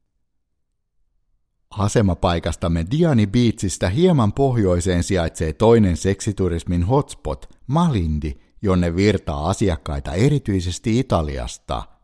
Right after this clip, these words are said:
Miehet ovat viisikymmentä viiva kahdeksankymmentävuotiaita ja tytöt tienaavat näillä papparaisilla muutamassa päivässä enemmän kuin opettajansa kuukaudessa. Kun B B C:n toimittaja kysyi eräältä kuusitoistavuotiaalta lapsiprostituoidulta,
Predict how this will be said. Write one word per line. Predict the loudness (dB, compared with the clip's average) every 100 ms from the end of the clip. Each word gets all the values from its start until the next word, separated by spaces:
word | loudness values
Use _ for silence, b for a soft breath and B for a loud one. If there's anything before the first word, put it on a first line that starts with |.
| _ _ _ _ _ _ _ _
Miehet | 2 4 4 2 0
ovat | -2 0
viisikymmentä | 2 2 0 0 2 2 0
viiva | 0 0
kahdeksankymmentävuotiaita | 0 0 -2 -2 -4 -2 -2 -2 -2 0 0 -2 -2 -2 -2 -4 -8 B -12
ja |
tytöt | -2 0 2 0 2
tienaavat | 2 4 2 0 -2 -4
näillä | -2 -2
papparaisilla | 0 -2 0 -4 -2 -2 -4 -4 0
muutamassa | 2 2 0 -2 -2 -2
päivässä | 0 0 0 -6
enemmän | -4 2 4 4 2
kuin | -2 -2 0
opettajansa | 0 -2 -2 -2 -2 -4
kuukaudessa. | -4 -2 0 -2 -6 -6 -8 -12 -12 -12 -12 -18 _ _ _ _ _ _ _ _ _ -8
Kun | -6 0
B |
B | 4 4 2
C:n | -2 -2 -2
toimittaja | 0 2 2 0 -4 -6
kysyi | -2 -2 0 0 2
eräältä | 0 0 -2 -4
kuusitoistavuotiaalta | -2 0 0 -2 -2 -2 -2 -2 -2 -2 -2 -2
lapsiprostituoidulta, | -2 -2 -4 -4 0 0 -2 -8 -2 0 0 0 -2 -2